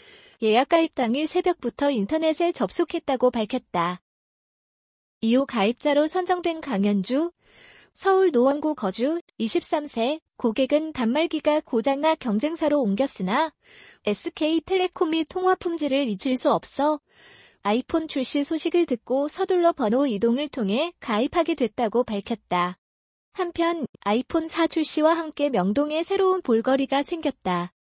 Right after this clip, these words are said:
에스케이텔레콤은 아이폰 사 출시를 기해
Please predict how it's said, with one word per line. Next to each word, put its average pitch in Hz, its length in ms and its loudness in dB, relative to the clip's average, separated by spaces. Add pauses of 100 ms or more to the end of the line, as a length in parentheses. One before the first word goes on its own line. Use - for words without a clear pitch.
(200)
에스케이텔레콤은 330 1120 0
아이폰 254 460 0
사 359 160 -2
출시를 330 420 0
기해 247 400 2